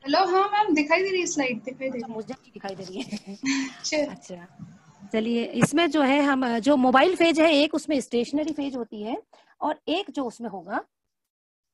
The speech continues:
Speaker 2: वो होगा, अ, देखिए, अ, एक उसमें स्टेशनरी फेज, एक मोबाइल फेज, दो मेन फेज हैं।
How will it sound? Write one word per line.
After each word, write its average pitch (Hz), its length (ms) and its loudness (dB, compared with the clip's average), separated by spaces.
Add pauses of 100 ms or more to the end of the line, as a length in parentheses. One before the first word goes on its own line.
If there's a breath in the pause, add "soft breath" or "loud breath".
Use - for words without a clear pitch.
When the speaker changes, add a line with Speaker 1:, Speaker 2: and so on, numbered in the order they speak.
(640)
Speaker 2:
वो 262 160 -4
होगा, 220 340 -2 (920)
अ, 180 380 -12 (240)
देखिए, 254 360 -8 (400 soft breath)
अ, 220 60 -2
एक 330 300 -4
उसमें 311 420 -6
स्टेशनरी 320 440 -6
फेज, 339 220 -8
एक 339 120 -8
मोबाइल 196 300 -6
फेज, 185 200 -16
दो 339 160 -2
मेन 262 220 -2
फेज 180 260 -12
हैं। - 120 -18